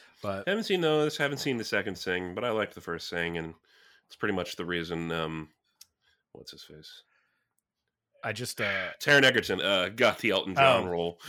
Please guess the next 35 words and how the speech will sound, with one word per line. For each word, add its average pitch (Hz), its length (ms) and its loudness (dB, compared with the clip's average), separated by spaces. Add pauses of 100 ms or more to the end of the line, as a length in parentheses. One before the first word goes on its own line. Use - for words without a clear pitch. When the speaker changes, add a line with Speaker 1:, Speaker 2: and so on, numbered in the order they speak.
(300)
Speaker 1:
Oh, 151 220 4
really? 147 340 0 (220)
<laughs> - 240 -20
That's 95 100 0
Speaker 2:
Yeah. 87 140 4
Speaker 1:
funny. 92 220 -12 (360)
I 107 60 2
just 123 180 -4
watched, 127 240 2
as 113 200 -6
you 127 120 0
know, 107 200 0
I 104 80 2
just 107 240 -8
watched - 400 -6
Ted 98 260 -8
Two 101 220 -8
for 107 100 -14
the 98 100 -10
first 98 280 -10
time 95 180 -6
last 90 180 -10
night, 98 140 -8
and 92 100 -10
I 90 40 -6
still 98 240 -10
can't 98 200 -12
get 95 140 -8
over 95 180 -10
the 90 80 -12
Liam 90 320 -10
Neeson 87 280 -14
cameo. 82 340 -12 (300)
Speaker 2:
<laughs> 147 200 -2
Speaker 1:
Um, 104 280 -2